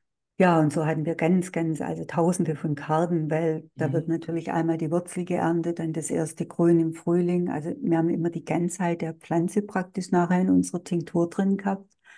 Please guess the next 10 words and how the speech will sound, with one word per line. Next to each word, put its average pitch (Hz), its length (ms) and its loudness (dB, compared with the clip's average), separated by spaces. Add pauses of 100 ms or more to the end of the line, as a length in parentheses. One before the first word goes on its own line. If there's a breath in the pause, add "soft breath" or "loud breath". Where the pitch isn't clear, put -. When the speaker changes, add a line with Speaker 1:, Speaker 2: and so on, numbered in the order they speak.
(720 soft breath)
Speaker 1:
Dann, 170 340 8
äh, 170 500 2 (100)
immer 208 260 4
auch 170 200 2
Blüten 185 380 0
als 170 260 -2
Information 202 1000 0
und - 520 -4
die 180 60 -10
Samen. 156 720 -6